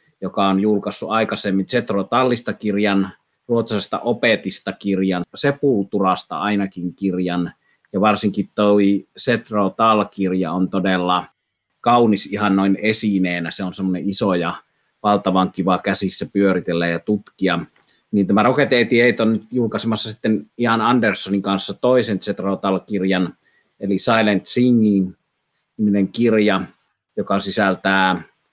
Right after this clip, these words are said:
kaikki Jethro Tull-yhtyeen lyriikat ja myös Andersonin soloalbumien tekstit. Ja ainakin itse koen, että tää on aika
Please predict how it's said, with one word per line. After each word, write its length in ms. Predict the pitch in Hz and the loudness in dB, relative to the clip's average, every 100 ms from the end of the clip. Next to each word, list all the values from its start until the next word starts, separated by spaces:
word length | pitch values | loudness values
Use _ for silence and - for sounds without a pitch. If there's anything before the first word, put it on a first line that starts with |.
| _ _ | _ _
kaikki 440 | - 104 98 98 95 | 0 0 0 -6 -2
Jethro 260 | 110 101 101 | -2 0 -2
Tull-yhtyeen 800 | 101 101 98 - 107 101 98 101 _ | 0 0 0 0 0 2 2 0 _
lyriikat 760 | 123 143 151 135 110 104 98 | 2 4 4 4 2 -2 -2
ja 80 | 104 | -2
myös 280 | 101 107 - | 0 0 0
Andersonin 600 | 113 110 104 - 104 104 | -2 -2 -2 -4 -4 -4
soloalbumien 840 | 95 120 110 92 92 87 90 92 85 | 0 2 2 2 -2 -4 -2 -2 -2
tekstit. 680 | 107 - - - - - - _ _ _ _ - | 0 0 0 -6 -8 -20 -20 _ _ _ _ -2
Ja 80 | |
ainakin 340 | 104 113 120 120 | 0 0 0 0
itse 240 | 120 120 - | 0 -2 -2
koen, 280 | - 107 104 | 0 2 2
että 220 | 95 - | 0 -4
tää 240 | 101 104 101 | -2 0 2
on 120 | 98 | 2
aika 360 | 98 98 98 | 0 0 -2